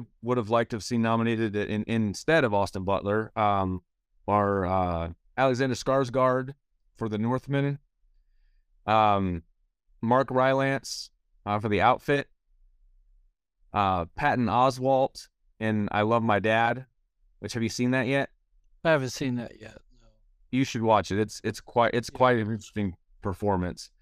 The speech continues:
Speaker 1: Um, and Gabriel LaBelle, um, who was the kid in, uh, The Fabelmans.
Speaker 2: Yeah.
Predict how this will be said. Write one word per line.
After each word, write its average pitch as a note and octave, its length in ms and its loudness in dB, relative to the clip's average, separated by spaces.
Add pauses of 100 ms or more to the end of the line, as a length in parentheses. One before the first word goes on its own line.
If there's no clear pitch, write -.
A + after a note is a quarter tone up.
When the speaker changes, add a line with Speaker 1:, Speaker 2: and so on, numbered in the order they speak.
(340)
Speaker 1:
Um, G#2+ 500 0
and C3 180 -2
Gabriel E3+ 460 2
LaBelle, C#3+ 580 0 (400)
um, A#2 340 2
who B2+ 80 -4
was A#2 120 -4
the A2 200 -12
kid B2 220 -2
in, A2+ 220 0
uh, G2+ 400 2 (160)
The G2 100 -6
Fabelmans. D#3+ 640 -2 (1120)
Speaker 2:
Yeah. D3+ 280 4